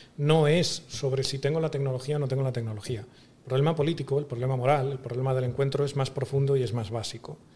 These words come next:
Hay nociones, como por ejemplo el derecho de acceso. Em,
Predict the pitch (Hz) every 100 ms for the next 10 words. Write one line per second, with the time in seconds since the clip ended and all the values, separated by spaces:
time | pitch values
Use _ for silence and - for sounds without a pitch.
0 | - - - - - 127 127 135 131 -
1 | 160 156 151 - 127 120 123 143 147 139
2 | 131 127 123 113 - 151 - 139 - -
3 | - - - - - 127 123 120 120 117